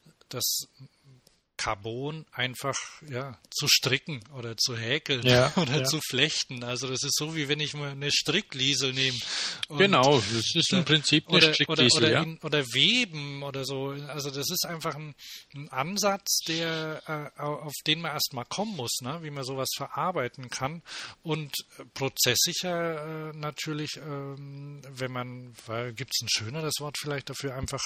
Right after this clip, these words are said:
Speaker 1: ähm, na, ähm, wiederholbar, reproduzierbar, im-, immer gleich.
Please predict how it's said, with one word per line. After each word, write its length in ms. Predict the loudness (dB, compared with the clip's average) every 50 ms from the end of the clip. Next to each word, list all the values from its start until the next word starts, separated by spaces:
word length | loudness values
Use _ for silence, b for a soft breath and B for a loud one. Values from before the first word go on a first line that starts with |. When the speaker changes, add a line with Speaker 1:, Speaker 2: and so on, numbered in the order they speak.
| -6 -4
Speaker 1:
ähm, 380 | -2 -2 -2 -4 -4 -10 -12 -14 -16 -12
na, 440 | -8 -6 -2 2 2 2 2 2 -4 -6
ähm, 320 | -2 -2 0 -2 -2 -8 -10 B B B B B B -10
wiederholbar, 920 | -2 -2 2 4 4 4 4 2 0 0 0 0 2 0 2 2 2 2
reproduzierbar, 920 | 2 2 0 0 -6 -4 -4 -4 0 4 6 6 6 6 2 -2 0 -2 -2 -2 -2 -2 -2 -4 -6 -8 -8
im-, 240 | -8 -8 -8 -8 -8 -4
immer 320 | -2 -2 0 0 0 0
gleich. 760 | 2 4 4 4 4 4 2 0 0 2 2 0 0 0 -2